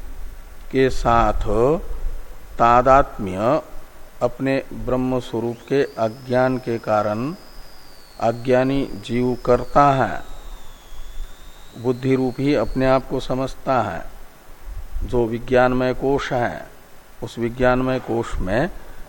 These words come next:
तादात्म्य अभिमान करके अपने आप को विज्ञान में कोशात्मक समझेगा। तो विज्ञानमय कोश में रहने वाला जो अपूर्वात्मक संचित है,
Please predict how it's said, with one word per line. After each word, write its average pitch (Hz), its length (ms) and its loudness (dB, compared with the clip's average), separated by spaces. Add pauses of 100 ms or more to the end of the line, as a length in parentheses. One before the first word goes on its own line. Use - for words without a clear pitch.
(160)
तादात्म्य 127 580 4
अभिमान 120 460 2
करके 107 540 -2 (460)
अपने 127 320 0
आप 123 300 2
को 139 160 2
विज्ञान 120 640 0 (480)
में 123 300 0
कोशात्मक 120 800 2
समझेगा। 131 760 2 (1120)
तो 123 120 4
विज्ञानमय 127 720 4
कोश 123 500 0
में 110 440 0 (220)
रहने 123 540 2
वाला 113 420 6
जो 107 420 0 (500)
अपूर्वात्मक 117 1000 2
संचित 117 840 0
है, - 200 -8